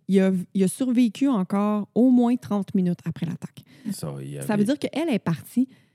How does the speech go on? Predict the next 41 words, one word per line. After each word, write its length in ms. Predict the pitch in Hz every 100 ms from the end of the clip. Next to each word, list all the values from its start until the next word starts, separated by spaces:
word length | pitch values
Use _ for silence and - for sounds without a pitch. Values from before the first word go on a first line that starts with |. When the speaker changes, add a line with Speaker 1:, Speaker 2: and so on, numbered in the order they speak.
| _
Speaker 2:
Puis 100 | - 92
il 20 |
est 20 |
juste 300 | 85 90 -
en 160 | 82 76
train 200 | 87 85
de 120 | 78
saigner. 800 | - - - 92 85 82 160 165
Speaker 1:
Ben, 100 | 190
c'est 160 | 190 214
Speaker 2:
Comme 180 | - -
Speaker 1:
ça. 60 | - - 277 262 320 339 349 359 381 415 _ _ - - - -
Euh, 440 | 196 196 180 170 - _ _ _ _ _ _ _ -
elle 120 | 339 320
est 40 |
partie, 440 | 214 190 - 311 277
genre, 220 | 254 262
puis 160 | - - _ _
mettons 260 | 220 214 370
que 160 | 415 -
tu 60 |
te 60 | -
fais 80 | 214
attaquer 360 | 214 202 190 190
de 60 |
même, 200 | 190 240
puis 100 | 214
là, 40 | 202
tu, 340 | - - -
tu, 20 |
tu, 180 | - 175
tu 120 | - 190
réponds, 400 | 180 - 208 185
là, 120 | 170
tu 140 | -
l'attaques 360 | 170 165 196 -
parce 120 | 196
que 80 | 175
tu 100 | -
te 40 |
défends. 380 | 170 175 - 190